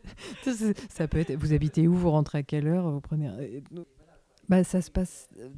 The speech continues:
toujours très bien quand en face, euh, voilà,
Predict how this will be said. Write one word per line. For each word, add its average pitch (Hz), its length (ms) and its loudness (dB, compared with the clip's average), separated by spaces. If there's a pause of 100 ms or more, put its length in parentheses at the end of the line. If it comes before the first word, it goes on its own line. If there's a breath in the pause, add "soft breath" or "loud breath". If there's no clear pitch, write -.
(100)
toujours 220 420 -2
très - 280 2
bien 220 400 0
quand 165 300 2
en 160 100 2
face, - 720 -4
euh, 151 500 2
voilà, 156 300 0